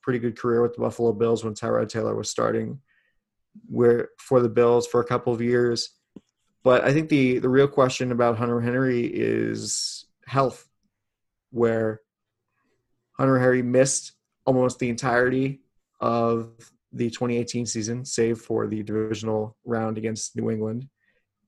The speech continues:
And then he was out for a couple weeks last year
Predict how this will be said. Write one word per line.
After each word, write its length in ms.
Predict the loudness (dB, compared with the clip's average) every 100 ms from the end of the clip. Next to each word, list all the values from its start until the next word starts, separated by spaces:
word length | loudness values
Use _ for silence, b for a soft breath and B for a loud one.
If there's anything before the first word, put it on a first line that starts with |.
| _
And 180 | -2 2
then 380 | 2 4 2 -2
he 140 | 2
was 140 | 4 6
out 240 | 4 4
for 160 | 2 0
a 60 | 2
couple 300 | 0 0 0
weeks 540 | 0 -2 -6 -12 -12 _ _ _
last 380 | -2 0 0 -2
year 380 | -2 0 -2 -6